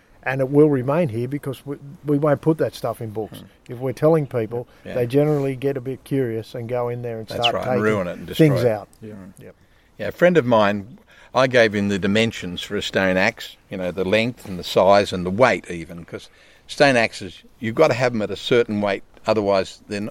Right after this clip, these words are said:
Speaker 2: they're ineffective as a cutting tool. But once they get above that weight, they become overly weighty and they become, you know, ineffective that way. So six hundred grams is about the average weight of a stone hack-,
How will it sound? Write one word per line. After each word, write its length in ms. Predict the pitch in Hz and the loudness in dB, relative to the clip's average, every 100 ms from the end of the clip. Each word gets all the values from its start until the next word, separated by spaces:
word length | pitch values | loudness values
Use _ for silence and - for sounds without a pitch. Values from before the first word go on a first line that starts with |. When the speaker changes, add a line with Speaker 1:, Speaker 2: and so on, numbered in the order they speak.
| - | -6
Speaker 2:
they're 180 | 104 104 | -6 -4
ineffective 640 | 95 - 110 - 143 165 | -8 -6 -6 -4 -8 -8
as 140 | 104 - | -12 -18
a 40 | |
cutting 380 | 98 - 107 104 | -12 -8 -8 -8
tool. 260 | - 95 117 - - _ | -10 -10 -12 -14 -20 _
But 160 | 117 - | -6 0
once 240 | 139 151 | 0 2
they 120 | 117 | 0
get 140 | 110 107 | 0 -2
above 300 | 95 123 123 | 2 2 2
that 180 | 101 92 | -2 -2
weight, 200 | 95 113 | -4 -4
they 100 | 90 | -8
become 500 | 90 - 98 98 117 _ _ _ _ _ - | -8 -8 -8 -8 -16 _ _ _ _ _ -2
overly 680 | 117 127 101 90 90 101 - | 2 4 2 -2 -4 -6 -10
weighty 540 | 110 110 110 - 92 | 0 2 2 -4 -10
and 180 | 98 95 | -8 -4
they 100 | 95 | -4
become, 420 | 92 117 101 95 | -4 -10 -12 -12
you 60 | 95 | -12
know, 220 | 82 87 - _ - | -14 -16 -20 _ -4
ineffective 600 | 123 107 - - 95 85 | -2 -2 -4 -6 -10 -8
that 180 | 123 | -6
way. 220 | 92 87 - _ - _ _ | -6 -8 -12 _ -20 _ _
So 160 | - 117 | -6 -4
six 300 | - 190 - | 0 0 2
hundred 340 | 139 113 98 | 0 -2 -6
grams 580 | 101 123 110 85 82 - - | 2 4 4 -2 -8 -14 -14
is 140 | 92 | -10
about 360 | 95 101 101 - | -4 -4 -4 -2
the 120 | 98 | 0
average 440 | 107 98 95 - - | 0 -2 -10 -14 -12
weight 240 | 139 92 | -12 -12
of 100 | 85 | -14
a 40 | |
stone 360 | 92 - 95 95 | -14 -10 -8 -8
hack-, 260 | 113 110 | -12 -18